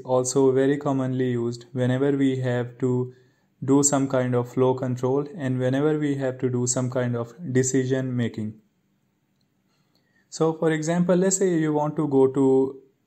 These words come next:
a Play Store, and there if you see the price of PlayStation is less than three hundred dollars, in that case you want to buy PlayStation. So basically what you are doing is you are checking the price is less than or equal to three hundred dollars, and then you are making a decision of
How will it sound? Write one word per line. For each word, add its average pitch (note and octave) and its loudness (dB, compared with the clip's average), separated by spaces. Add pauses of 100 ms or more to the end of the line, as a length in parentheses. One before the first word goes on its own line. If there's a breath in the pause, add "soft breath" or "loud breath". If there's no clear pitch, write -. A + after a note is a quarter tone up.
(180)
a B2 -2
Play C3 2
Store, D3+ 2
and C3+ -4
there D#3 4
if D3 -6
you D3 0
see C#3 2
the C3+ 2
price D3 -2
of D3+ -4
PlayStation C3+ 2
is B2 0
less B2 -2
than C3 -6
three B2+ -2
hundred B2 0
dollars, B2+ 0
in C3+ -6
that C3 0
case C#3 2
you B2+ 0
want B2 -2
to B2 -2 (580 loud breath)
buy C3 2 (380)
PlayStation. B2 -2 (1000)
So D#3 0
basically E3+ 0
what E3 0
you D3+ 0
are C#3+ 2
doing C3+ 2
is B2+ -2
you C3 0
are B2+ -2
checking C#3+ -4
the D3 -2
price C3+ -2
is C3 -2
less B2+ -2
than C#3 -4
or B2+ -2
equal B2 -2
to B2+ -2
three B2+ -2
hundred C#3 -2
dollars, C3+ -2
and C3 -4
then E3 0
you D#3 -2
are C#3+ -2
making B2+ -4
a B2 -2
decision B2 -2
of A#2 -2